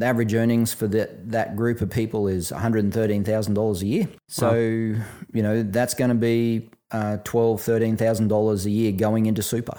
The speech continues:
Speaker 2: Mm.
Speaker 1: So that's, that's a really good contribution going in. And the super system is a low tax environment. Um, you know, so your super is able to really grow, you know, and it's getting invested. So it's not just sitting in the bank doing nothing.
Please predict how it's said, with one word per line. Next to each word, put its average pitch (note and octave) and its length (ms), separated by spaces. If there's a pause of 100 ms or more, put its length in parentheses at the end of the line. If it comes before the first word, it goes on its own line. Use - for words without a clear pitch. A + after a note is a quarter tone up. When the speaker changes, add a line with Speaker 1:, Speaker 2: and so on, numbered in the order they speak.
Speaker 2:
Mm. B2 220
Speaker 1:
So G2+ 180
that's, B2 320
that's A#2+ 240
a A#2+ 60
really A2 360
good G2 180
contribution G#2+ 680
going F#2 260
in. G#2+ 140 (360)
And G#2+ 160
the A2+ 60
super C3+ 280
system C3 380
is A2 100
a G2 80
low A2 200
tax A#2 360
environment. A#2+ 580 (540)
Um, F#2+ 560 (200)
you G2+ 120
know, G#2 160
so G2+ 460
your G#2+ 180
super A#2 280
is G2 120
able G#2 280
to G2 80
really G#2 340
grow, F#2 440 (240)
you - 120
know, F#2+ 140
and G#2+ 120
it's G#2 100
getting A2+ 220
invested. G2 540 (280)
So G2 160
it's - 140
not A2 140
just G2+ 200
sitting G2+ 220
in F#2 80
the F2+ 80
bank F#2+ 340
doing F#2+ 220
nothing. F#2+ 380